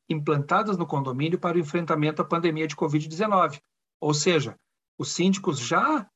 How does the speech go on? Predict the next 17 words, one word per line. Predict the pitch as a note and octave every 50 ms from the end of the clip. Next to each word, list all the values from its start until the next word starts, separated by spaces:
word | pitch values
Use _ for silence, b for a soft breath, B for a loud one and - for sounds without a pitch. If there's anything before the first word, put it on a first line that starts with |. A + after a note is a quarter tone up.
| _ _
fazem | _ - - F#3 G3+ C4 C#4 A3+ D#3+ D#3 B2
planejamento | A2+ - - C#3 C3+ C#3 C3+ B2 C3+ C3 C3+ C#3 D#3 D#3 D3+
e | E3
organização, | D#3+ D#3+ E3+ E3+ F3 F3 F3+ E3 D#3 - F#3 F3+
mesmo | E3+ D#3+ E3+ G3 A#3+ A#3+ B3+ B3
às | G3 D3
vezes | E3+ F3+ -
sem | - F#3+
saber | E3 - - D#3 C#3+ B2+ C#3 D#3+ G3 A3
ou | G#3+ G3
notar, | F3+ E3 D3+ D3+ - D#3 E3+ F#3
já | F3 E3+ F#3
fazem, | F3+ - - F3+ F3 F3+ F3+ D#3+ D#3+
já | C#3+ D3+ D3
usam | D#3+ F#3 A3+ A3 A3+
dessas | F#3+ E3+ D3+ D3 - D3
ferramentas, | - G3 F#3+ G#3+ A#3 G#3 F#3 E3+ C#3+ D3 B2+ - - - -